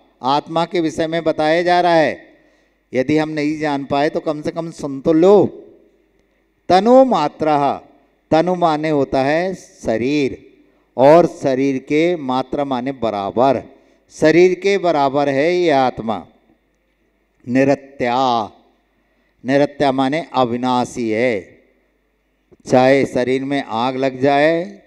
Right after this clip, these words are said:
चाहे ठंडी पड़े, चाहे गर्मी पड़े, इसमें कोई भी फर्क पड़ने वाला नहीं है। अविनश्वर है, नाश को प्राप्त होने वाली नहीं। और क्या है? अत्यंत सौख्यवान, अत्यंत सुख वाली है।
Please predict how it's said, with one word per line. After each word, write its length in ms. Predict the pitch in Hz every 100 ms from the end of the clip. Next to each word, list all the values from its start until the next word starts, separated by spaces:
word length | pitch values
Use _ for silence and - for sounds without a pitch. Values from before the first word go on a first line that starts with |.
| -
चाहे 200 | 139 139
ठंडी 440 | - 120 123 139
पड़े, 380 | 135 139 143 147
चाहे 300 | 147 135 127
गर्मी 360 | 113 110 120 120
पड़े, 420 | 104 101 90 -
इसमें 460 | 135 135 165 170 180
कोई 800 | - 143 156 170 180 185 185 180
भी 220 | - 247
फर्क 400 | 254 190 165 170
पड़ने 380 | - 131 117 127
वाला 360 | 127 98 107
नहीं 300 | 117 101 92
है। 180 | 80 69 _ _ _ _ _ _ _ -
अविनश्वर 720 | 156 196 226 233 - 233 214
है, 580 | 170 175 214 143 - - _ _ _ _ _ _ 131
नाश 280 | 151 175 -
को 140 | 220
प्राप्त 380 | 196 175 170 170
होने 240 | 147 143
वाली 360 | 131 127 123 135
नहीं। 420 | 120 110 107 87 -
और 220 | 110 123
क्या 220 | 123 123
है? 280 | 123 139 - 120
अत्यंत 580 | 117 - 131 147 156
सौख्यवान, 1000 | 151 - 113 113 - - 147 123 92 87 _ _ _ _ _ _ _ _ _ _ _ 127
अत्यंत 500 | 139 160 160 170 170
सुख 640 | - - - 202 120 107
वाली 380 | 113 104 110 113
है। 420 | 90 95 85 -